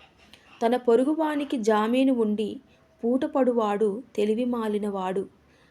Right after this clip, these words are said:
కలహప్రియుడు దుర్మార్గప్రియుడు. తన వాకిండ్లు ఎత్తుచేయువాడు నాశనము వెదకువాడు. కుటిల వర్తనుడు మేలు పొందడు. మూర్ఖముగా మాటలాడువాడు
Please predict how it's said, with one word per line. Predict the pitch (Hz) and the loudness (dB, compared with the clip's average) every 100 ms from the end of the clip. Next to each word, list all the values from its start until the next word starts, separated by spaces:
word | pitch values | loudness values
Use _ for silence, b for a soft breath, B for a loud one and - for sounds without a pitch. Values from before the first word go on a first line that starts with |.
| b - | b 0
కలహప్రియుడు | 208 254 262 294 285 247 226 214 196 220 | 2 2 0 -4 -2 0 2 2 2 0
దుర్మార్గప్రియుడు. | 208 208 208 226 240 220 240 208 202 190 175 - _ _ _ - - - - B B B B - - | 0 0 0 -2 -2 -2 -2 -2 0 0 -2 -6 _ _ _ -20 -20 -20 -20 B B B B -10 -2
తన | 233 240 | 2 4
వాకిండ్లు | 233 226 262 320 311 320 | 4 4 2 0 2 2
ఎత్తుచేయువాడు | 269 - 269 269 269 254 247 233 208 208 208 240 | 2 0 -4 0 2 4 2 0 0 2 0 0
నాశనము | 254 202 208 208 269 269 269 | -4 -2 -2 0 2 4 4
వెదకువాడు. | 233 202 208 208 202 190 180 - B B B B - | 2 0 -2 -2 0 -2 -4 -8 B B B B -4
కుటిల | 247 285 339 | 0 2 4
వర్తనుడు | 311 269 269 262 254 220 220 277 | 4 2 0 0 2 4 2 2
మేలు | 226 202 220 | 2 2 2
పొందడు. | 240 220 196 202 185 180 - B B B B 220 | 0 -2 0 0 0 -4 -12 B B B B 2
మూర్ఖముగా | 240 277 277 302 311 320 | 4 4 2 2 2 2
మాటలాడువాడు | 311 262 226 233 269 262 262 254 233 214 214 202 | 2 2 2 2 4 4 4 4 4 4 4 2